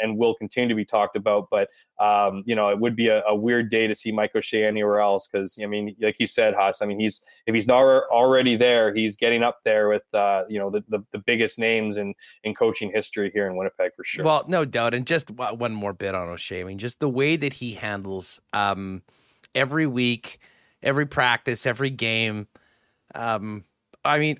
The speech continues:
Speaker 2: <laughs> everyone and I were talking earlier, and we always used to make fun of how Maurice used to roll out, "Oh, the time zones, the schedule." And it was almost like it was a self-fulfilling prophecy at times about how hard done they were and all the things that
Speaker 1: Mm.
Speaker 2: were going forward.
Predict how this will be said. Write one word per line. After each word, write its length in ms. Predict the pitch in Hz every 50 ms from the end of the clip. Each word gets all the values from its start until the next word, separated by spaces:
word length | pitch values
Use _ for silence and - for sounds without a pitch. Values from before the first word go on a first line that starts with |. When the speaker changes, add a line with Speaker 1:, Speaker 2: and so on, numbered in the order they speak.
| - - -
Speaker 2:
<laughs> 140 | - -
everyone 400 | - 233 - 220 220 220 214 202
and 80 | 170 135
I 60 | 120
were 140 | 110 104 110
talking 440 | - - 120 107 104 - - 101 95
earlier, 360 | 90 90 92 98 98 101 104
and 120 | 104 107
we 140 | 120 143 170
always 320 | 165 143 143 131 123 - -
used 160 | 113 - -
to 60 | 110
make 260 | 107 107 104 101 -
fun 160 | - 98 95
of 80 | 101 98
how 100 | 101 104
Maurice 440 | 104 98 92 95 98 98 92 - -
used 160 | 101 - -
to 80 | 117 101
roll 340 | 90 95 95 95 95 92
out, 140 | 92 90 87
"Oh, 260 | 95 101 104 104 101
the 140 | 95 85 87
time 360 | - - - 110 107 107 104
zones, 500 | 101 95 - 107 104 101 101 101 104 92
the 120 | - - 95
schedule." 720 | - - - 110 107 104 98 87 101 107 104 104 104 101
And 80 | 104 107
it 40 | 110
was 140 | 123 120
almost 480 | 139 160 208 262 269 226 170 139 - -
like 280 | 127 127 127 131 - -
it 80 | 107
was 160 | 123 123 117
a 160 | 139 135 120 - - - - _
self-fulfilling 800 | - - - - 156 175 180 - 175 156 - - 170 156 143 117
prophecy 640 | - - 131 131 160 185 - 190 - - 127 123
at 120 | 117 110 -
times 320 | - 127 120 123 123 113
about 180 | 110 127 123 107
how 200 | 131 139 143 131
hard 280 | - 135 135 135 131
done 240 | 107 127 135 156 170
they 160 | 175 170 143
were 300 | 123 117 120 120 120 120
and 80 | 120 117
all 160 | 123 131 131
the 80 | 120 120
things 260 | - - 127 127 120
that 80 | 101 101
Speaker 1:
Mm. 60 | 98
Speaker 2:
were 80 | 90
going 300 | 120 117 120 123 123 117
forward. 380 | - - 143 185 196 170 151 139